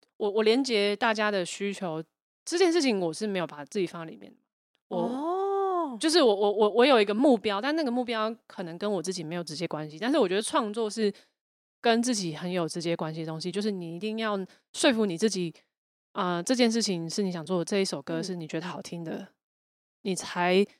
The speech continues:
Speaker 1: 有，才有往下走的意义嘛。你不是为了写歌而写歌，为了编曲而编曲。对。我觉得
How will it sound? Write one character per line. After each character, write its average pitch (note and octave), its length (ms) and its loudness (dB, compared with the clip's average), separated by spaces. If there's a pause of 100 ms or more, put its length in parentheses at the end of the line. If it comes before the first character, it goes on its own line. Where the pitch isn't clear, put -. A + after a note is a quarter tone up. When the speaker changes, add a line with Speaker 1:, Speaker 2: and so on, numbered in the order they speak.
(420)
Speaker 1:
有， F3+ 380 4 (180)
才 D4+ 140 10
有 D#4+ 40 12
往 G#3 140 8
下 B3+ 140 4
走 E3+ 160 -2
的 D#3+ 60 -8
意 F#3 280 0
义 D#3 60 -2
嘛。 - 200 -14 (200)
你 F3 120 -6
不 G#3 140 -6
是 B3+ 160 2
为 B3 300 6
了 E3 280 -4 (640)
写 - 220 -4
歌 G3 180 0
而 F#3 80 0
写 - 200 -8
歌， - 220 -18 (480)
为 A#3 160 6
了 F#3 60 6
编 F3+ 180 0
曲 - 120 -8
而 - 40 -6
编 - 200 -20
曲。 - 140 -20 (560)
对。 - 180 -12 (920)
我 G3 100 0
觉 F#3+ 80 4
得 G3+ 80 8